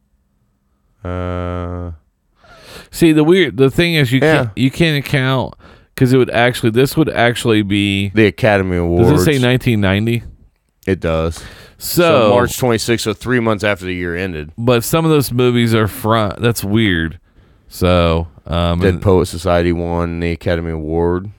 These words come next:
Speaker 1: for Best Screenplay, as it should. That was a just stupid great movie.
Speaker 2: What's my favorite line in that?
Speaker 1: "Oh, Captain, my Captain."
Speaker 2: That's right.
Speaker 1: You're welcome. I make, I make my, uh, all my district managers say that to me every morning.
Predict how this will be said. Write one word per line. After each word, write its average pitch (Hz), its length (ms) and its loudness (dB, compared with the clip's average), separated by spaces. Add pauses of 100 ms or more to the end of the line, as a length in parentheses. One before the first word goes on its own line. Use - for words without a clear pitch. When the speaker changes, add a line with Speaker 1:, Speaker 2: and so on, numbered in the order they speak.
(200)
Speaker 1:
for 76 680 -10
Best 78 360 -8
Screenplay, 85 640 -4 (600)
as 76 160 -10
it 62 100 -16
should. 85 400 -10 (140)
That 82 120 -2
was 76 120 -8
a 76 80 -8 (480)
just 82 200 -10
stupid - 640 -6
great 82 260 -8
movie. 82 380 -8 (120)
Speaker 2:
What's 98 220 0
my 101 100 2
favorite 92 320 -2
line 98 200 -2
in 92 100 -4
that? 98 240 -4 (1000)
Speaker 1:
"Oh, 87 80 -8
Captain, 98 360 -6
my 95 100 -4
Captain." 95 460 -8
Speaker 2:
That's - 200 -14
right. 71 260 -6 (360)
Speaker 1:
You're 82 140 -12
welcome. 76 300 -14 (580)
I 78 40 -10
make, 78 280 -8
I 95 120 -2
make 92 260 -2
my, 85 280 -2
uh, 78 360 -4 (320)
all 85 140 -8
my 82 220 -8
district 76 380 -12
managers 78 400 -10
say 78 200 -8
that 78 120 -10
to - 60 -16
me 76 320 -12
every 78 240 -12
morning. 78 360 -16